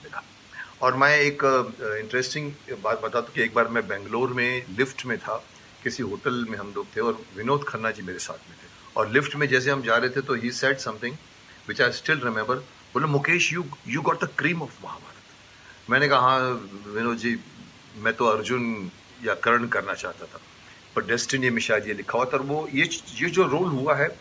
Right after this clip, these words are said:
मैं गूफी को इसका क्रेडिट नहीं दूंगा, जो कि प्रोडक्शन डिजाइनर था जिसने सबका कास्टिंग किया। मैं even, अ, माफ करना, अ, बात पसंद ना आए, but even चोपड़ा जी को भी ये मैं क्रेडिट नहीं दूंगा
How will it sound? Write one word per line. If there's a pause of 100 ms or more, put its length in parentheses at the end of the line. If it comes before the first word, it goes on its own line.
(440)
मैं
गूफी
को
इसका
क्रेडिट
नहीं
दूंगा,
जो
कि
प्रोडक्शन
डिजाइनर
था
जिसने
सबका
कास्टिंग
किया। (720)
मैं
even, (400)
अ, (340)
माफ
करना,
अ, (920)
बात
पसंद
ना
आए,
but
even
चोपड़ा
जी
को
भी
ये
मैं
क्रेडिट
नहीं
दूंगा